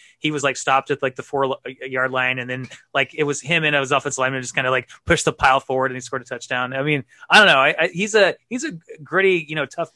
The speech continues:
player. So I, I, I, I do like him and I hope he is successful, at the very least as an N F L player. It, and, and obviously it would be nice if he was a fantasy asset at some point.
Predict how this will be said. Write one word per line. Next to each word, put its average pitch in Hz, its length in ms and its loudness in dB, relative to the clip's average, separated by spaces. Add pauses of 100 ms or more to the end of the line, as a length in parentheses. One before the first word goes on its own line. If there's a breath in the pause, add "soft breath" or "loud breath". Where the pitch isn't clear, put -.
player. 147 340 -2
So 123 320 -8 (260)
I, 151 100 -4
I, 170 360 -2
I, 170 120 -4 (100)
I 147 80 -4
do 151 180 -6
like 143 280 -2 (260)
him 127 320 -12
and 123 100 -6
I 123 120 -4
hope 127 220 -6
he 127 220 -10
is 117 140 -12
successful, 117 680 -12 (160 soft breath)
at 175 60 -2
the 180 60 0
very 190 180 4
least 175 200 0
as 151 140 2
an 147 80 2
N 139 80 -6
F 143 160 -4
L 123 120 -2
player. 120 500 -4 (180)
It, 131 180 -4
and, 123 200 -10
and 117 200 -10 (160)
obviously 117 440 -10
it - 20 -10
would 113 60 -12
be 110 60 -12
nice 113 120 -14
if - 60 -20
he 110 60 -20
was 110 100 -16
a 107 100 -12
fantasy 113 420 -18
asset 113 380 -16
at - 80 -20
some 110 160 -20
point. - 220 -20